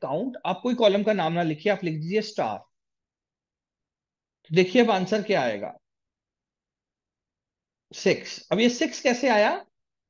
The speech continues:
सिक्स इस तरह से आया कि काउंट स्टार क्या करता है, काउंट स्टार number of records देखता है।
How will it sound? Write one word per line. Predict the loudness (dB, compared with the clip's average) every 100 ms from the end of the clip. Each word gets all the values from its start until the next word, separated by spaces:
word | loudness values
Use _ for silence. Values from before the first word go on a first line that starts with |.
| _ _
सिक्स | -2 0 0 -8 -8
इस | -6 0
तरह | 2 4 2
से | 2
आया | 2 2 2 0
कि | -2 -4 -4 -6 _ _ -2
काउंट | 2 2 0
स्टार | -6 0 2 2
क्या | 2 2
करता | 2 0 0
है, | -2
काउंट | -2 -4 -4 -4
स्टार | -2 0
number | 0 -2 -2 -2
of | -2 -4
records | -4 0 0 -2 -8
देखता | -10 -10
है। | -12